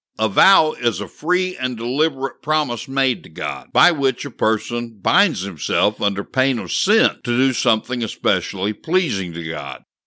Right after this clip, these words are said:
The most common vows are the marriage vows and those of poverty, chastity, and obedience taken by members of religious orders.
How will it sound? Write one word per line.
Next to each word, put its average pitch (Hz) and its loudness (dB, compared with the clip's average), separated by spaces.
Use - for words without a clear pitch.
The 135 -6
most 185 2
common 190 0
vows 98 0
are 147 0
the 151 -2
marriage 160 2
vows 92 0
and 147 -4
those 143 2
of 113 -8
poverty, 117 2
chastity, 117 0
and 98 -4
obedience 110 -2
taken 135 2
by 117 4
members 104 -2
of 101 -2
religious 127 -2
orders. 85 -8